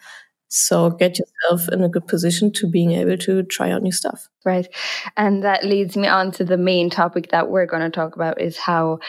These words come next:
Speaker 2: how you can kind of set up for financial success as well in your twenties. So tell me and all of the listeners who might not know you as well as I do, how did you get into talking and teaching about money and investing, Natasha?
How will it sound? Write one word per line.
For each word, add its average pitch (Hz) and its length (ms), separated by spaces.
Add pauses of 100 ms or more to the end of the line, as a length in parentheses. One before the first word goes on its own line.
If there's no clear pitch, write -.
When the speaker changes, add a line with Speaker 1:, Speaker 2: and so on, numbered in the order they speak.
(140)
Speaker 2:
how 185 140
you 175 160
can 170 200
kind 165 200
of 160 100
set 170 220
up 160 200
for 165 280
financial 170 520
success 190 540
as 175 100
well 180 260
in 190 200
your 254 140
twenties. 247 680 (460)
So 233 200
tell 254 260
me 226 400
and 185 340
all 185 180
of 170 160
the 185 80
listeners 180 460
who 190 80
might 175 260
not 170 240
know 175 220
you 165 260
as - 220
well 165 500
as 165 400
I 190 160
do, 175 300 (340)
how 220 380
did 196 320
you 185 260
get 180 180
into 170 300
talking 170 400
and 175 140
teaching 165 320
about 160 240
money 165 400
and 165 180
investing, 160 560
Natasha? - 580